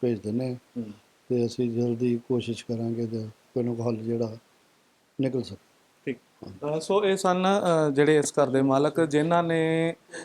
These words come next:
Speaker 2: ਅ, ਦੱਸਿਆ ਕਿ ਕਿਸ ਤਰੀਕੇ ਨਾਲ ਚੋਰਾਂ ਵੱਲੋਂ ਚੋਰੀ ਨੂੰ ਅੰਜਾਮ ਦਿੱਤਾ ਗਿਆ। ਕੋਈ ਅੱਠ ਕੁ ਤੋਲੇ ਸੋਨਾ ਹੈਗਾ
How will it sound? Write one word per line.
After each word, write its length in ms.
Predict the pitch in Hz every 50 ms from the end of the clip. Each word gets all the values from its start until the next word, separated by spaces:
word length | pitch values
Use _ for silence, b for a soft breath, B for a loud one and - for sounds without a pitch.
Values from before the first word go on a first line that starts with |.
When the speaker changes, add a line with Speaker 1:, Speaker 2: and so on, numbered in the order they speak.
| -
Speaker 2:
ਅ, 480 | - 139 143 143 143 143 143 143 147 - - 143
ਦੱਸਿਆ 300 | 135 135 127 - 160 156
ਕਿ 320 | 151 - 170 175 180 180 175 - - -
ਕਿਸ 200 | - 165 160 151
ਤਰੀਕੇ 420 | - - 160 160 156 - - 170 170
ਨਾਲ 340 | 165 156 147 147 147 151 151
ਚੋਰਾਂ 440 | - 156 143 143 143 143 147 147
ਵੱਲੋਂ 380 | 139 135 135 143 147 143 147 151
ਚੋਰੀ 320 | 143 143 135 131 131 135
ਨੂੰ 200 | 139 139 147 156 - b b b b b b -
ਅੰਜਾਮ 320 | 160 165 156 170 170 175 175
ਦਿੱਤਾ 260 | 190 185 - 196 196
ਗਿਆ। 240 | 185 202 208 208 208
ਕੋਈ 320 | 208 - 196 185 190 196 - - 175
ਅੱਠ 140 | 175 170 -
ਕੁ 160 | 185 170 202
ਤੋਲੇ 540 | 202 202 185 185 185 190 190 190 190 190 190 180 - - _ _ -
ਸੋਨਾ 320 | - 165 147 143 156 160
ਹੈਗਾ 280 | 160 170 160 170 170